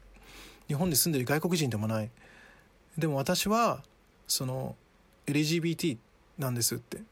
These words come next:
「私は女性だけど、女性を愛するというふうに生まれた人です。で、私は今日初めてここで、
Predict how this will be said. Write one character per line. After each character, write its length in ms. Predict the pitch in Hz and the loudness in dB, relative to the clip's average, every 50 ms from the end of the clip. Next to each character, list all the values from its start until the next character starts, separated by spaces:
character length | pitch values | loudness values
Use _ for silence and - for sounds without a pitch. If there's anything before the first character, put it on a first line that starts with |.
| _ _ _ _ _ _ | _ _ _ _ _ _
「私 280 | - 147 165 165 - 208 | -8 -6 -4 -2 0 2
は 120 | 214 202 | 2 2
女 120 | 156 170 | 2 2
性 180 | 160 - 190 190 | 2 2 2 2
だ 100 | 190 202 | 2 2
け 100 | 202 208 | 2 2
ど、 240 | 202 180 127 110 - - _ _ _ _ _ - | 2 2 0 0 -4 -10 _ _ _ _ _ -6
女 140 | - 151 143 | -4 -2 0
性 340 | - - 202 208 202 202 - | 2 2 4 4 2 2 0
を 260 | - 214 233 - - - | 0 0 0 0 -2 -2
愛 200 | 147 151 156 151 | 0 0 2 2
す 140 | - - | 2 2
る 220 | 170 131 120 - - - - _ _ _ - _ _ - - - - _ - - | 2 0 0 -4 -8 -18 -20 _ _ _ -20 _ _ -20 -20 -20 -20 _ -8 -4
と 80 | 185 | -2
い 80 | 185 180 | 0 0
う 80 | 180 | 0
ふ 80 | 165 170 | 0 0
う 40 | 202 | 0
に 140 | 196 190 - | 0 0 -2
生 140 | - - | -2 -2
ま 140 | 139 139 143 | -2 -2 -2
れ 80 | 135 131 | 0 0
た 80 | 139 | -2
人 180 | 127 - - 139 | -2 0 -2 -2
で 60 | 110 | -2
す。 180 | - - 117 113 - - - - - - - - - - - - - - - - - - - - - - - - - - - - - - - | -2 -4 -6 -8 -10 -18 -20 -20 -20 -20 -20 -20 -20 -20 -20 -20 -20 -20 -20 -20 -20 -20 -20 -20 -20 -20 -20 -20 -20 -20 -20 -20 -20 -12 -6
で、 260 | 160 151 165 160 156 - - - - - - - | -2 0 0 0 -2 -4 -10 -18 -20 -20 -20 -2
私 320 | - 175 165 214 202 - | -2 0 2 4 4 4
は 100 | 233 202 180 - | 2 2 2 2
今 120 | 240 226 | 2 2
日 60 | - | 4
初 160 | 156 165 170 | 4 2 4
め 100 | 214 240 | 4 2
て 80 | 185 151 | 2 0
こ 120 | - 131 | 0 0
こ 80 | 120 131 | -2 0
で、 300 | 139 156 151 120 - - | 0 0 0 0 -2 -4